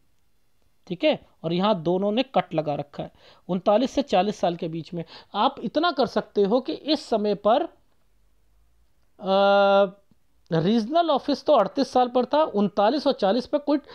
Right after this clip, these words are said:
प्रॉपर्टी से रिलेटेड कंस्ट्रक्शन हो तो उसे रोकना नहीं है,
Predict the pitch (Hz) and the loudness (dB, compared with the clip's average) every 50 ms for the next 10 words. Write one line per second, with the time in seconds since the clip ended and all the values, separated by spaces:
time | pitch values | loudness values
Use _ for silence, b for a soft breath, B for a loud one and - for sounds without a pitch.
0 | B B B B B _ - 208 214 - - 330 330 - 403 370 - 370 359 330 | B B B B B _ 0 0 0 2 0 -2 0 2 0 0 2 2 2 2
1 | 311 254 262 254 262 330 349 - - - - 220 220 - - - 277 262 - - | 2 2 2 0 0 -2 -4 -4 -4 -2 -2 -2 -2 -2 -6 -6 -6 -6 -4 -6
2 | 339 339 294 302 - - 339 - - 330 254 165 165 190 185 - 254 247 269 247 | -4 0 0 0 0 0 -2 -2 0 -2 0 0 0 -2 -2 -2 -2 0 0 0
3 | 196 156 120 - - _ _ _ | 0 -2 -4 -8 -14 _ _ _